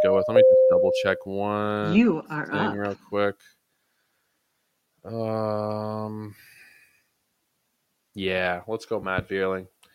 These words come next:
Speaker 1: Let's go Matt Vierling and finish out our outfield. And now we need a utility, a middle, and a corner. And then we can all go home. But let's see who we got here in terms of our middle infield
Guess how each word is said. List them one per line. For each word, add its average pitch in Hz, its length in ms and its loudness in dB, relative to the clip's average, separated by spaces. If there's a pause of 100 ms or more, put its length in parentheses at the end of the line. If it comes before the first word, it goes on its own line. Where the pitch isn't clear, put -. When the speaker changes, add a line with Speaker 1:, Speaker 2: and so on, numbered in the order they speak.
(500)
Speaker 1:
Let's 123 200 -4
go 135 100 2
Matt 120 260 0
Vierling 107 300 2
and 98 100 -10
finish 107 320 -2
out 101 160 2
our 87 140 2
outfield. 98 680 0 (1500)
And 101 100 -8
now 135 240 4
we 139 120 2
need 127 200 0
a 117 60 2
utility, 117 680 0
a 82 100 -12
middle, 107 420 -4
and 98 120 -10
a 98 40 -12
corner. 104 600 -10 (1160)
And 160 140 -6
then 185 160 -6
we 175 100 -6
can 165 200 -10
all 160 240 -4
go 147 260 -8
home. 101 640 -12
But 113 100 -8
let's 151 280 -8
see 135 340 -6
who 123 140 -2
we 113 120 0
got 107 260 0
here 107 220 0
in 101 80 -4
terms 107 280 -6
of 101 140 -2
our 98 140 2
middle 104 580 -2
infield 95 540 -6